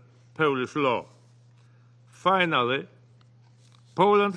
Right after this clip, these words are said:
has helped to establish a joint investigation team operating within the E U Agency for,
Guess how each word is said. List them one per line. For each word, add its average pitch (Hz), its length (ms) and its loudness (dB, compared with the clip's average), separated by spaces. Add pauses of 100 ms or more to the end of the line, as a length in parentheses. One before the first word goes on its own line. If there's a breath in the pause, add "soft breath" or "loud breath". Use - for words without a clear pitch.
has 156 300 -6
helped 190 300 -4
to 175 100 -2
establish 170 640 -6
a 143 80 -2
joint 190 400 -2
investigation 165 960 -4
team 151 480 -6 (640 loud breath)
operating 165 760 -2
within 147 540 -2
the 147 300 -6 (280 soft breath)
E 151 100 -4
U 175 220 2
Agency 156 680 -2
for, 147 400 -2